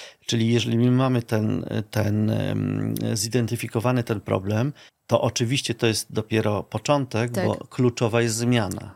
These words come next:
Speaker 1: To znaczy bez zmiany nie ma zmiany. Bo to, że my sobie nazwiemy tą emocję, że my sobie, y, określimy, które prawa są łamane, to, że my sobie,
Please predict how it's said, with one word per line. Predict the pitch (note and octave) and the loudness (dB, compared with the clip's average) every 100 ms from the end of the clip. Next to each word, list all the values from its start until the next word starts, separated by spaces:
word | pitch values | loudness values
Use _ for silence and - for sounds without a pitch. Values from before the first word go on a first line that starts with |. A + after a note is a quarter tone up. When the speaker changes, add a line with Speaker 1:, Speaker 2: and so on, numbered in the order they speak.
| - | -12
Speaker 1:
To | A2 | -4
znaczy | A#2+ A#2+ | -2 0
bez | A2 B2+ B2+ | 2 2 2
zmiany | A#2+ B2+ B2 A2+ A#2+ | 0 2 4 2 0
nie | C3 | 0
ma | C3+ C3+ | 0 0
zmiany. | D3+ C#3 A2 - - - _ | 0 0 0 -6 -16 -20 _
Bo | A2 | -6
to, | A2+ C#3 | -2 0
że | B2+ | 0
my | A#2+ | 0
sobie | A2+ G#2+ G#2 A2 G#2 - _ - | 0 -2 0 0 -2 -14 _ 0
nazwiemy | G#2 G2 G#2+ A2 G#2 | 2 2 2 2 0
tą | - E2 | -4 -8
emocję, | E2 E2+ - - - - G#2 _ _ _ _ _ - | -6 -6 -8 -10 -10 -12 -16 _ _ _ _ _ -6
że | G#2 | 0
my | G#2+ | 2
sobie, | G#2+ A2 G#2 A2+ - G#2+ A2 G2+ - - | 0 0 2 2 2 0 -2 -2 -6 -4
y, | A#2 | -2
określimy, | - - A#2+ - C3 | -2 -2 -2 0 0
które | A#2+ B2 A2 | -2 -2 -2
prawa | - A2 A2 | -2 -2 -2
są | - A2+ | -2 0
łamane, | A2 A2 F#2+ F2+ - G#2+ _ - | 0 0 -2 -4 -12 -20 _ -10
to, | A2+ | -6
że | G#2+ | -2
my | A2+ | -2
sobie, | - A2 A2 A2 A2 | -2 -2 0 2 0